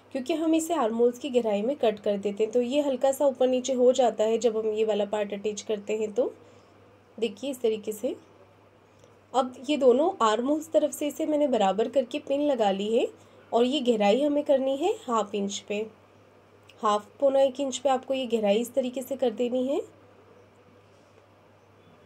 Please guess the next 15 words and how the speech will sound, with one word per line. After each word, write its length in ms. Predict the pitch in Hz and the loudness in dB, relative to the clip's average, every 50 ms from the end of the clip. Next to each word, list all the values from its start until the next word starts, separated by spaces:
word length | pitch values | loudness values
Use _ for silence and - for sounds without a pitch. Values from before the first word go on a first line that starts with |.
| - - - - _ - - - - - - - - - - - - - - - - - _ - | -20 -20 -20 -20 _ -20 -20 -20 -20 -20 -20 -20 -20 -20 -20 -20 -20 -20 -20 -20 -20 -20 _ -2
अब 240 | - 240 247 247 302 | 0 0 2 2 2
हम 180 | 294 302 302 | 0 0 0
pin 200 | 294 294 262 262 | 0 -2 -2 0
निकालने 440 | 285 294 269 - 262 233 226 226 233 | 0 0 0 2 2 4 4 2 2
के 120 | 226 240 247 | 2 0 0
बाद 240 | 226 185 202 285 | 2 2 2 2
इसे 200 | 370 349 - 330 | 2 0 -2 -4
सिलाई 300 | 302 - 262 226 208 208 | -6 -2 0 2 2 2
लगाकर 400 | 233 254 247 262 254 254 262 254 | 2 2 2 0 0 2 0 0
pack 260 | 254 - 214 202 202 - | 0 2 0 0 2 2
कर 120 | 269 247 | 0 0
देंगे 280 | 247 254 254 269 277 277 | 2 0 -2 -2 0 0
दोनों 240 | 277 269 262 269 262 | 0 0 0 0 0
तरफ 240 | 277 262 269 254 - | 0 0 0 -2 -4
से। 280 | - - 311 440 - | -4 -6 -4 -6 -6